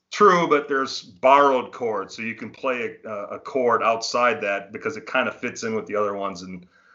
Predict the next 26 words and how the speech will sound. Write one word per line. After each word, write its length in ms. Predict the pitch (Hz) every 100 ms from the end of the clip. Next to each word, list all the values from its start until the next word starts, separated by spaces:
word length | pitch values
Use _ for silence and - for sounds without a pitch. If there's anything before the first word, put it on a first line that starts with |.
| _ _ _ _ _ -
all 240 | 127 131
that 160 | 123 110
stuff 260 | - 123 113
is 60 |
just 180 | 110 104
opening 340 | 120 117 113
up 120 | 101 104
a 40 |
world 480 | 98 104 113 110 104
of, 160 | 95
like, 340 | 101 101 95 - _ _ _ _ _ _ _ _ 104
being 200 | 113 110
able 220 | 113 110
to 80 | 101
put 320 | - 127 -
together 380 | 123 110 107 101
chord 260 | - 123 -
progressions 500 | 110 110 101 110 92
that 140 | 104
are 280 | 98 98 101 _
much 380 | 101 107 107 -
more 120 | 95
complicated 600 | 85 104 98 90 104 98
than 100 | 95
your 120 | 92
standard 640 | 87 117 104 101 95 87